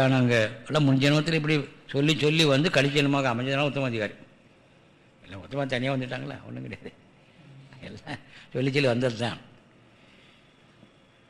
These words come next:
இப்ப இந்த ஜென்மத்தில் பள்ளிக்கூட படிப்பில் முதல் மார்க் வாங்கி மாகாணத்தில் முதல்ல வர்றாருன்னா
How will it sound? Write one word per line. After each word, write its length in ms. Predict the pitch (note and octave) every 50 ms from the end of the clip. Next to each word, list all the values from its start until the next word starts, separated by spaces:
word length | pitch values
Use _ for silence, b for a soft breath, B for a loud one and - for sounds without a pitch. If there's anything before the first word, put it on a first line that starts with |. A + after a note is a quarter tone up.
| _ _
இப்ப 160 | _ _ A2+
இந்த 100 | A2 A#2 A2+
ஜென்மத்தில் 460 | A#2 B2+ C#3+ D3 C3 B2 B2+ B2+ C#3 C#3+ C#3+ - - - - - - - - - _ - - _ _ _ _ _ _ _ _ _ _ _ _ -
பள்ளிக்கூட 340 | C3 C#3 D#3 C#3+ D3 C#3 C3+ A#2
படிப்பில் 400 | B2+ B2+ B2+ A#2 A#2+ B2 C3 C#3 C#3+ C#3 C#3 - - - - -
முதல் 240 | B2 C#3+ D#3 D#3 D3
மார்க் 260 | D3 C#3+ C#3 C3 A#2 B2 B2
வாங்கி 320 | B2+ B2 B2 B2 C3 C#3 C#3 C3+ C3+ - - - C3
மாகாணத்தில் 480 | C#3 C#3+ C#3+ D3 C#3 B2+ B2+ C#3+ C3
முதல்ல 240 | C3 C3+ C3+ C3+ C3
வர்றாருன்னா 420 | B2 B2+ B2 A#2+ A#2+ C#3 E3+ F3